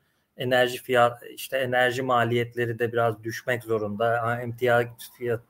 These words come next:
fiyatları gerilemek zorunda. Bir de resesyon çünkü endişesi var." E, bu, bu sözlü yönlendirmelerle aslında bu iki taraflı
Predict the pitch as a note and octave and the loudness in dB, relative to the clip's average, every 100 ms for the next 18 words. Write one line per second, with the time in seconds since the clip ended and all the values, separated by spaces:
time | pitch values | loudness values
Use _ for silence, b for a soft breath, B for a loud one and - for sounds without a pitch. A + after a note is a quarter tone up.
0 | - A#2 - A#2 A#2 A2+ A#2 A#2 B2 B2 | 0 2 2 -2 -2 -2 0 2 2 0
1 | - A2 G#2+ A2 D3 D#3+ - - A#2 B2 | 0 -2 0 4 4 4 -6 -6 0 2
2 | A#2+ A#2 A#2 - B2 A#2 A2 G2+ G#2+ G#2+ | 2 2 0 0 0 0 -6 -8 -6 -8
3 | G#2+ G2 - G2 - A2 B2 C#3+ b b | -10 -12 -10 -10 -6 4 4 4 b b
4 | b _ - B2+ B2+ C#3 F3 E3 - F3 | b _ 0 2 2 4 4 4 0 0
5 | F3 F3 E3 F#3 F3 E3+ E3+ E3+ F3 F3 | 4 4 6 6 6 6 4 4 4 4
6 | F3+ F#3 E3+ D3+ D3+ D#3 D3+ D3+ D3 - | 6 6 6 6 4 0 0 0 -4 -4
7 | - D3+ C#3+ C3+ - C3 B2 | 4 8 8 6 2 2 2